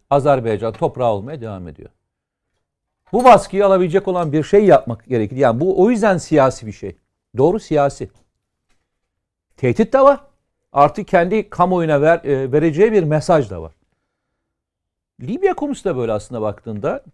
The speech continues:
Libya konusu da Amerika Birleşik Devletleri'nin de Fransa'nın da çok istek ve arzulu olduğu bir konu değil. Türkiye için çok istekli olduğu bir,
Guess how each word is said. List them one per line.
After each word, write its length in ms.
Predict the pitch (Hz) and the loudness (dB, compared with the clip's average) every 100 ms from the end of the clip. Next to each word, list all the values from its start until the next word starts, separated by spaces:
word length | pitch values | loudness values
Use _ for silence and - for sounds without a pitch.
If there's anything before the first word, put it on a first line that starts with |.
| _ _ _ - | _ _ _ -14
Libya 460 | 110 180 254 233 | -8 -6 0 0
konusu 340 | - 190 185 185 | 0 -6 -4 2
da 240 | 185 - _ _ _ _ - | 2 0 _ _ _ _ -6
Amerika 380 | 135 180 190 190 | -4 -4 -4 -2
Birleşik 320 | 180 208 175 | -2 -4 -6
Devletleri'nin 540 | 185 170 - 165 160 139 | -4 -4 -6 -8 -6 -6
de 80 | |
Fransa'nın 480 | 131 160 170 190 180 | -6 -4 -4 -4 -6
da 40 | 151 | -8
çok 220 | 185 - | -10 -10
istek 360 | 131 202 202 156 | -6 -4 -4 -4
ve 60 | |
arzulu 380 | - 139 143 185 | -2 -2 -2 -4
olduğu 280 | 160 127 107 | -4 -6 -10
bir 40 | |
konu 240 | 104 220 285 | -10 -12 -10
değil. 200 | 123 - _ _ _ _ _ _ - | -12 -14 _ _ _ _ _ _ -8
Türkiye 380 | 156 - 151 | -8 -4 -4
için 220 | 127 - 110 | -4 -8 -10
çok 280 | 110 - _ | -10 -10 _
istekli 400 | 107 - 117 - | -16 -10 -10 -6
olduğu 280 | 107 104 98 | -6 -6 -8
bir, 200 | 104 | -8